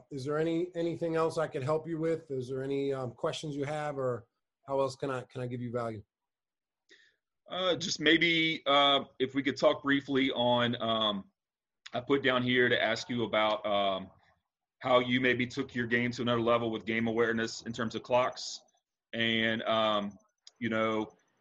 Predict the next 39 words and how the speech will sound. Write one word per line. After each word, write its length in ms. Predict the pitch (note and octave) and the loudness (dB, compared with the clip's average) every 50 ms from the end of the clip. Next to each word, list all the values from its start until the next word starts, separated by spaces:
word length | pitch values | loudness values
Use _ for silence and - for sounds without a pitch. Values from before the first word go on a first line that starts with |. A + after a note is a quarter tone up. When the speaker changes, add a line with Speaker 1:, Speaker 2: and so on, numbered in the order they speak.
| _ _ _ _ _ _ _ _ _ _ _ _ _ _ _ _ | _ _ _ _ _ _ _ _ _ _ _ _ _ _ _ _
Speaker 2:
thinking 320 | - D3 D3+ D3+ D#3 D3+ D3 | -2 -2 0 0 0 0 2
about 260 | B2+ B2+ B2+ A#2 - | 4 4 4 2 2
clocks 460 | - - B2 B2 B2 B2 B2+ - - | 2 2 4 4 4 4 2 0 -2
and 100 | B2+ A2+ | -2 0
always 300 | A#2+ B2 B2+ B2+ B2 A#2+ | 2 2 2 2 2 0
trying 260 | - - B2+ A#2+ A#2+ A2+ | -2 -2 -2 -2 0 0
to 80 | A2 | -2
keep 320 | G#2 - - C#3+ C#3 B2 - | -4 -4 -6 -8 -8 -6 -2
them, 460 | B2+ A#2+ A#2 A#2 A#2 A2+ A#2+ A#2+ A#2+ - | 0 2 2 2 2 0 -2 -6 -6 -4
um, 600 | G#2+ A2+ A2 A2 A2 G#2+ G#2+ G#2 G#2 G2+ G2+ G2+ - _ _ _ _ - - _ _ _ _ _ _ | -2 0 0 2 2 4 4 4 2 0 -2 -8 -12 _ _ _ _ -20 -20 _ _ _ _ _ _
you 100 | A#2 A#2 | -2 0
know, 260 | A#2 A2+ A2+ A#2 F#2+ | 2 2 2 2 0
in 140 | A#2+ B2 B2 | 0 0 0
your 200 | B2 A#2+ A#2 A2+ | 2 2 0 0
aware-, 300 | G#2+ A2+ A#2 C3 - - - - - _ _ _ | 2 4 4 4 2 -2 -8 -18 -20 _ _ _
high 300 | - - C3+ D3 C3+ C3+ | -6 -2 0 2 4 4
in 80 | C3 C3 | 4 2
your 160 | B2+ A#2+ A#2 | 2 2 2
awareness, 640 | A2 A#2+ B2+ C3+ B2+ A#2 A2 A2 G#2+ - - - - _ _ _ _ _ | 4 4 6 6 4 4 2 -2 -4 -6 -10 -14 -18 _ _ _ _ _
but 100 | A#2+ A#2+ | -2 0
not 200 | B2+ B2+ B2+ - | 0 0 0 0
thinking 280 | C#3+ C#3 - C3+ B2+ | -2 -2 0 -2 -2
too 160 | B2 - C#3+ C3 | 0 0 0 2
much 260 | B2 B2 B2 A#2+ B2 | 4 4 4 4 2
out 180 | G2+ G2+ - | 0 -2 -2
there. 320 | - G2+ G2 F#2+ F#2+ F#2+ - _ _ _ _ _ _ _ _ | -2 -2 -2 0 -2 -4 -6 _ _ _ _ _ _ _ _
That's 180 | - A#2+ A#2+ - | -4 -4 -2 2
something 360 | - C3 A#2+ A#2+ C3 A#2+ A#2 | 2 0 2 2 0 2 4
that, 320 | A#2 A2+ A2+ A2+ - - | 4 4 4 2 0 -2
um, 360 | B2+ A2+ A2+ A2+ A2 A2 A2+ - | 0 0 2 2 0 -2 -2 -6
I 80 | - B2 | -6 -4
feel 140 | - C3+ A#2+ | -2 0 0
like 120 | A#2+ A#2+ | 0 0
I 40 | A#2 | -2
struggled 420 | A#2 - - B2 A#2+ A#2 B2 A#2+ | -4 -2 0 0 0 0 0 -2
with 140 | B2 B2 A#2+ | -2 -2 -2
some 240 | - - C3 B2 A#2+ | 0 0 0 2 2
this 220 | A#2+ B2 A#2+ - | 2 0 0 0
year 340 | B2+ B2 B2 B2+ C3+ C#3 C3+ | 0 2 2 2 0 -2 -8